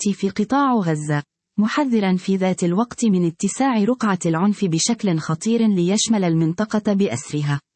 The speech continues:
وتجدر الإشارة إلى أن المغرب أقام لأول مرة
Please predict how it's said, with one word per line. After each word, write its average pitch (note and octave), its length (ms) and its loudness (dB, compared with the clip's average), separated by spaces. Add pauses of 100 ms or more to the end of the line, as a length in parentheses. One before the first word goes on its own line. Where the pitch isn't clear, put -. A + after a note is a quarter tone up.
(440)
وتجدر B3 520 2
الإشارة A#3 760 0
إلى G3 140 2
أن F3+ 220 0
المغرب A3+ 480 2
أقام B3+ 420 2
لأول G#3 600 2
مرة E3+ 500 0